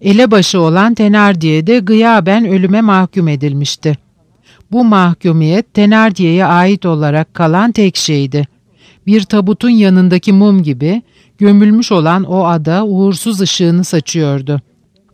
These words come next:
Ayrıca bu mahkumiyet Thénardier'i yeniden ele geçmek korkusuyla en derin karanlıklara iterek bu adamı örten gizli yoğunluğu daha da arttırıyordu.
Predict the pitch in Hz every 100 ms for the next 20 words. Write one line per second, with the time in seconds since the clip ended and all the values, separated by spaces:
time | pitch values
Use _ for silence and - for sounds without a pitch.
0 | - 214 254 208 160 214 208 214 202 190
1 | 185 - 180 170 170 202 - - 208 214
2 | 233 240 185 185 170 202 233 208 240 220
3 | 185 202 196 208 185 190 - 202 214 -
4 | 185 175 190 - 208 208 156 143 220 _
5 | - _ - 220 247 202 175 196 233 190
6 | 185 185 180 190 185 190 165 - 202 139
7 | 180 - _ _ _ - 214 220 196 220
8 | 226 220 185 175 185 175 208 190 196 165
9 | 226 202 175 165 160 156 214 202 190 175
10 | 139 147 139 156 143 143 139 131 139